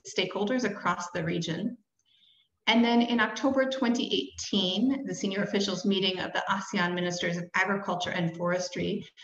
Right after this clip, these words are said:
officially adopted these guidelines. And to note,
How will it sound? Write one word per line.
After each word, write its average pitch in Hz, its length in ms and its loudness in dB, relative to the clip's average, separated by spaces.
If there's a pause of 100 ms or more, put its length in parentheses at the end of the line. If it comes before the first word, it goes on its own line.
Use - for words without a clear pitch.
(200)
officially 277 580 2
adopted 208 880 2 (340)
these 233 260 4
guidelines. 180 680 0 (200)
And 196 280 6
to 220 120 -2
note, 247 480 6